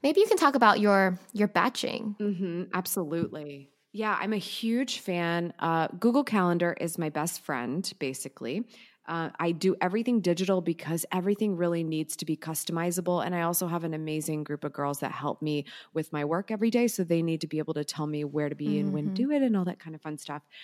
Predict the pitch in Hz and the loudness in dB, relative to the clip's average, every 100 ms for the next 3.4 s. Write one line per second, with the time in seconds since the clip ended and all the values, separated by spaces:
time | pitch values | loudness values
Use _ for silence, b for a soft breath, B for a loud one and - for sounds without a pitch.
0 | B B - 208 185 180 - 214 220 254 | B B -2 2 4 2 2 2 4 6
1 | 277 285 285 b _ - 202 185 190 185 | 6 6 2 b _ -4 0 2 2 4
2 | 180 180 180 _ - 175 170 165 151 151 | 4 2 -2 _ -2 -2 -2 0 0 0
3 | 156 - 131 127 | -2 -2 -2 -4